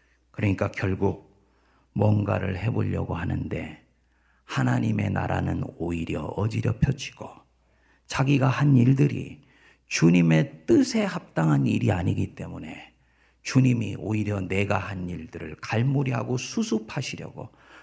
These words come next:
더 바쁘신 희한한 일들이 일어나게 됩니다. 한국 교회가 열심이 없어서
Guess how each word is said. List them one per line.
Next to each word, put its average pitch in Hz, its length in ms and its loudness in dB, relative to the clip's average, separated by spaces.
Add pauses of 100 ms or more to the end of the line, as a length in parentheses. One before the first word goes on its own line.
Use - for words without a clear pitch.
(100)
더 - 200 0
바쁘신 - 720 -4 (340)
희한한 117 640 0
일들이 - 540 -12 (260)
일어나게 90 760 -4
됩니다. - 800 -2 (1000)
한국 156 400 2
교회가 90 560 2 (800)
열심이 165 640 4
없어서 95 720 -10